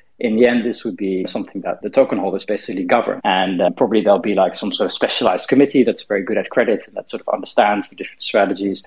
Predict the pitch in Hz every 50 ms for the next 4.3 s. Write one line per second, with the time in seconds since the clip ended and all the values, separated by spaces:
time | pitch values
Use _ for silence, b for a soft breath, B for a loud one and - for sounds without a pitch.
0 | _ - 120 - - - 117 95 95 87 107 104 - 110 104 - 98 98 104 101
1 | 98 - - - - - _ - 127 - - 117 143 233 269 - _ - 147 147
2 | 196 165 120 123 143 151 - 170 127 - - - 143 143 - - 131 - - 131
3 | 113 - - 113 110 110 - - - - - - - - - - - - - -
4 | - - 101 101 -